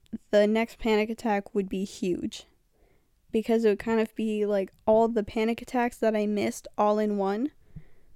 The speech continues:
So I was scared of that. Um, and she told me that that's what panic disorder was, that, you know,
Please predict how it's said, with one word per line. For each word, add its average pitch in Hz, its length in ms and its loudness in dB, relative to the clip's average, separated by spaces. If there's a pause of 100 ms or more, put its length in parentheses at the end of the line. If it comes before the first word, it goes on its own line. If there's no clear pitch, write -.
(140)
So 226 460 6 (340)
I 254 120 6
was 254 160 6
scared 220 260 4
of 214 140 -4
that. 240 360 2 (720)
Um, 214 600 2 (340)
and 226 180 2
she 247 180 -2
told 269 280 0
me 269 140 4
that 233 200 0
that's 208 240 -2
what - 160 -6
panic 294 360 2
disorder 208 460 -2
was, - 480 -8 (640)
that, 208 420 0 (240)
you 233 140 2
know, 214 280 0